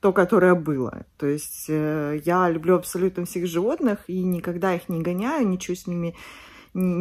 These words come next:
не шугаю и так далее из-за того, что у меня появился кто-то новый. У меня много животных, это действительно правда, я их очень всех люблю и за ними ухаживаю, за всеми. Они, ну, это видно, что у меня все животные очень ухоженные, и,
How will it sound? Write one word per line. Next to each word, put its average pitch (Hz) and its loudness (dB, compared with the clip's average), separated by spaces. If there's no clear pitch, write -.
не 190 4
шугаю 180 4
и - -2
так 165 -4
далее 254 2
из-за 165 -6
того, 185 -2
что 185 -6
у - -2
меня 190 -2
появился 180 -6
кто-то 185 -8
новый. 147 -4
У 160 -4
меня 208 2
много 180 2
животных, 160 -4
это 156 -8
действительно 160 -8
правда, 247 4
я 175 0
их - -8
очень 175 -8
всех - -10
люблю 190 0
и 247 6
за 170 2
ними 214 4
ухаживаю, 160 0
за 160 0
всеми. 165 -4
Они, 165 -4
ну, 311 0
это 220 2
видно, 180 0
что - -10
у 156 -8
меня 170 -4
все 175 -4
животные 160 -6
очень 165 -10
ухоженные, 247 0
и, 202 0